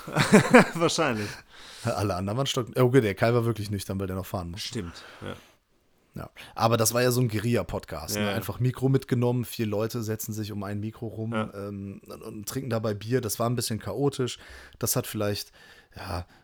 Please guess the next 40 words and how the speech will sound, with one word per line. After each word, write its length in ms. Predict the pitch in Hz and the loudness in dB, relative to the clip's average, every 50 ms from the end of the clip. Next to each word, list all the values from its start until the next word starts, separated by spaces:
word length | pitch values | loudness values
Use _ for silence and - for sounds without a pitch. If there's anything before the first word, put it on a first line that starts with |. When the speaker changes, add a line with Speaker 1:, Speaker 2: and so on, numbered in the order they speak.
| _ | _
Speaker 2:
ein 120 | - 95 95 | -18 -16 -10
paar 180 | - - 107 | -6 -4 -2
Leute 260 | 104 104 104 101 104 98 | 0 0 0 0 -2 -2
gestört. 500 | 101 98 - - - 110 104 104 107 - | -4 -4 -4 -2 0 0 0 0 -2 -4
Speaker 1:
Verschreckt. 520 | - - 110 95 - - - 110 107 98 | -6 -8 -8 -6 -6 -6 -6 -6 -4 -2
Speaker 2:
N-, 300 | 104 104 113 - 110 - _ _ _ _ _ _ - - - - - - | -2 -4 -4 -6 -10 -16 _ _ _ _ _ _ -20 -20 -20 -20 -16 -12
ja, 320 | 85 80 87 98 98 90 | -8 -4 -2 0 -2 -2
war 140 | 87 85 87 | -2 -2 -2
mir 140 | 113 113 101 | 0 0 0
aber 160 | 92 95 90 | 0 -2 -2
relativ 340 | 104 101 95 - 110 95 - | -4 -4 -4 -4 -6 -6 -6
egal, 300 | 95 90 - 87 101 107 | -8 -6 -4 -2 -2 -2
weil 60 | 95 | -2
ich 80 | 85 - | -4 -6
fand 100 | - 117 | -6 -6
das 140 | 110 92 - | -6 -6 -6
eigentlich 200 | - 95 92 92 95 | -8 -8 -8 -6 -6
lustig. 240 | 110 - - - 113 | -4 -4 -4 -4 -4
Speaker 1:
Auf 60 | 104 | -2
jeden 140 | 110 104 90 | -2 -4 -4
Speaker 2:
Es 40 | 90 | -2
Speaker 1:
Fall. 120 | 110 113 110 | -2 0 0
Speaker 2:
ging 100 | 101 98 | 0 -2
ja 60 | 95 | -2
nur 180 | 95 104 104 | -4 -4 -4
darum, 380 | 101 98 95 95 101 101 104 95 | -4 -4 -4 -4 -4 -4 -4 -4
dass 180 | 98 92 - - | -4 -4 -4 -4
wir 80 | 95 | -4
da 140 | 87 92 90 | -6 -6 -6
die 160 | 92 92 87 | -6 -6 -8
Atmosphäre 680 | 82 - - 98 - - - 98 98 107 104 98 98 101 - - - - - - _ - - | -8 -8 -8 -8 -10 -8 -6 -4 -4 -4 -4 -6 -8 -8 -10 -16 -20 -20 -20 -20 _ -20 -18
transportieren 840 | - - 107 95 - - - 98 - - - 104 104 107 110 110 - | -14 -10 -8 -6 -6 -6 -8 -8 -8 -6 -4 -4 -2 -2 -2 -4 -4
und 180 | - 92 95 - | -6 -10 -10 -10
die 80 | 92 | -10
kam, 240 | - - 101 98 101 | -8 -8 -8 -8 -6
glaub 160 | 101 98 95 | -6 -6 -6
ich, 120 | 101 101 - | -6 -8 -8
ganz 180 | - 98 98 - | -8 -8 -8 -8
gut 220 | - 110 107 107 | -10 -12 -10 -8
rüber. 320 | 107 101 107 107 110 113 | -6 -4 -4 -4 -4 -6